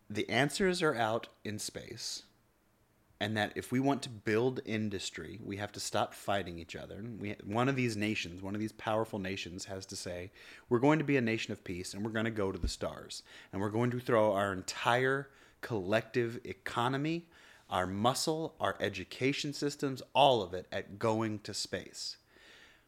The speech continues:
Our destiny is in the stars, and we're going to leave this planet. And if we don't start acting in such a way that gets us there in a thousand years, we're never going to do it.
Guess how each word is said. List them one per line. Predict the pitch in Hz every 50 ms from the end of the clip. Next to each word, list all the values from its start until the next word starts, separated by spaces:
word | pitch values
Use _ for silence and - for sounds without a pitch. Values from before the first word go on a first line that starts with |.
| _ _ -
Our | 98 110 113
destiny | 110 104 120 123 123 123 - - 139 127 127 127 123 123 123 -
is | - 110 104 107
in | 104 98 95
the | 90
stars, | - - - 123 113 113 113 113 110 113 110 - - - -
and | 98 95 92
we're | 98 92
going | 92 104 104 101 107 110 120 117
to | - 113
leave | 101 95 101 101 95 95
this | 95 90 - -
planet. | - - 95 90 85 - - - - _
And | - - 90
if | - -
we | 107 107
don't | 113 110 101 -
start | - - - 113 107 104 98 - - _ _ _ _ _ _ _ _ _ _ _ _ _ _ _ _ _ _ _ - - - - _ _ _ - _ _ _ -
acting | - 147 160 - - - 117 104 104
in | 101 101 98
such | - - 123 120 -
a | 117
way | 107 107 101 101
that | 92 90 80 92 95
gets | - 123 127 123 -
us | 117 98 - -
there | - 92 90 87 - - - _ - - - - -
in | - 104 107 98 92 90 87 - _ _ _ _ _ _ -
a | 98
thousand | - - 104 95 98 98 90 95 92 92
years, | 87 85 87 87 92 - - - _ - - - - - _ -
we're | 123 127 139
never | 151 160 156 151 139 135
going | 127 127 123 117 110 104
to | 110 101
do | 104 98
it. | 87 - -